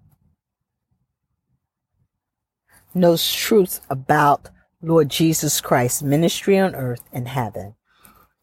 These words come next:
because they read and study the Bible. For example, God is not just good, but God is also a jealous God,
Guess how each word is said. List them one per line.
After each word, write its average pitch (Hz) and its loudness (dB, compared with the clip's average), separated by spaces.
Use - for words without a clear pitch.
because 147 -2
they 139 4
read 156 2
and 131 -2
study 131 -2
the 127 -4
Bible. 110 -6
For - 0
example, 131 -4
God 202 2
is 185 0
not 151 -2
just 123 -6
good, 135 2
but 120 -8
God 185 2
is 147 0
also 143 0
a 110 -4
jealous 151 -2
God, - -12